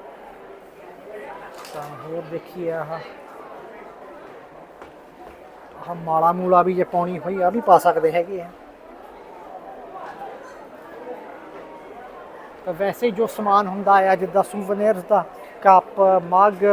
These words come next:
ਪਾਣੀ ਦੀਆਂ ਬੋਤਲਾਂ, ਟੀ-ਸ਼ਰਟ, ਉਹ ਤਾਂ, ਉਹ ਤਾਂ ਇੱਦਾਂ ਦੀਆਂ ਜਗ੍ਹਾ ਮਿਲਦੀਆਂ ਹੀ ਮਿਲਦੀਆਂ ਆ।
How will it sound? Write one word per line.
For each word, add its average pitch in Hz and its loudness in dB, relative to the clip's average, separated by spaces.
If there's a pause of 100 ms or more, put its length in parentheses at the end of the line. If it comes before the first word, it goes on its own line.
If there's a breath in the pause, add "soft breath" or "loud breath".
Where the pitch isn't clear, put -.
(960)
ਪਾਣੀ 185 2
ਦੀਆਂ 190 2
ਬੋਤਲਾਂ, 180 2
ਟੀ-ਸ਼ਰਟ, 190 2 (600)
ਉਹ - -4
ਤਾਂ, 226 4 (140)
ਉਹ 247 4
ਤਾਂ 233 2
ਇੱਦਾਂ 208 2
ਦੀਆਂ 202 -2
ਜਗ੍ਹਾ 190 2
ਮਿਲਦੀਆਂ 170 -2
ਹੀ 175 -4
ਮਿਲਦੀਆਂ 156 -6
ਆ। 151 -12